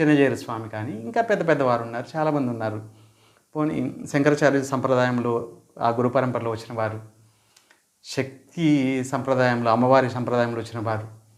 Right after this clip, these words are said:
పోనీ వైష్ణవ సంప్రదాయంలో వచ్చిన వారు, ఎంతమంది ఆచార్యులు ఉన్నారు, గురువుగారు ఉన్నారు. వారు ఎప్పుడైనా, ఆ, సాయిబాబా గుడికి వెళ్ళడం, మొక్కడం ఎప్పుడైనా చూసారా ఏంటి?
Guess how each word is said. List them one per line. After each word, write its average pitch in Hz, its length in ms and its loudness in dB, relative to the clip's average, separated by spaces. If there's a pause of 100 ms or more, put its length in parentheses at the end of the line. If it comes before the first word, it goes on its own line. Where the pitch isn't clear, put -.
(420)
పోనీ 143 520 0 (420)
వైష్ణవ 147 300 4
సంప్రదాయంలో 139 560 2
వచ్చిన 123 180 -8
వారు, 113 420 -6 (240)
ఎంతమంది 160 400 0
ఆచార్యులు 139 400 2
ఉన్నారు, 131 260 -2
గురువుగారు 120 400 0
ఉన్నారు. 107 460 -4 (720)
వారు 120 140 0
ఎప్పుడైనా, 165 680 0 (460)
ఆ, 117 520 0
సాయిబాబా 147 540 4
గుడికి 135 400 0
వెళ్ళడం, 139 420 0
మొక్కడం 135 480 0
ఎప్పుడైనా 143 260 2
చూసారా 135 300 0
ఏంటి? 165 240 -6